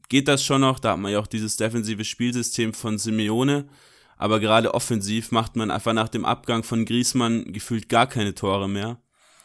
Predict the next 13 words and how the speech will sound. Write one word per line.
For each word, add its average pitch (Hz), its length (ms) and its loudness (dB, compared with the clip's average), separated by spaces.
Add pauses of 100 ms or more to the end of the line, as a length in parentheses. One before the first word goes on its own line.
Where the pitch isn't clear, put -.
(220)
Ähm, 98 460 -2
Felice 117 520 0
wächst 113 240 -2
nicht 127 100 2
in 120 100 2
seine 110 220 2
Rolle 117 320 2
rein, 117 480 2 (100)
Morata 104 460 0
trifft - 580 -8 (400)
gefühlt - 380 -4
gar 113 240 4
nichts - 480 -2